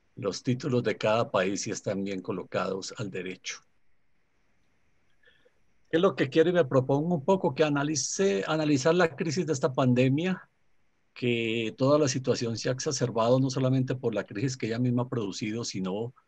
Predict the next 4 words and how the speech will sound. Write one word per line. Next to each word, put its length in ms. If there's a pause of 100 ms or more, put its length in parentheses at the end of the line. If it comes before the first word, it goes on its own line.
(260)
porque 280
las 160
elecciones 500
norteamericanas 1200